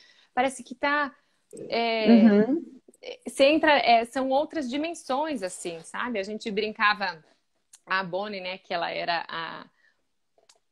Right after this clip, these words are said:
Speaker 1: a diretora do programa do, dos estudantes internacionais lá da,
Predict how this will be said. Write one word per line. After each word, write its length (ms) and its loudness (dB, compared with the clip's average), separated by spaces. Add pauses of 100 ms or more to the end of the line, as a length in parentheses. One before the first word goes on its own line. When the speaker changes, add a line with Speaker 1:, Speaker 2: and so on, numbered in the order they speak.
(200)
Speaker 1:
a 460 -8
diretora 680 -4
do 100 -8
programa 540 -8
do, 500 -8
dos 260 -4
estudantes 420 2
internacionais 720 -2
lá 200 -2
da, 320 -10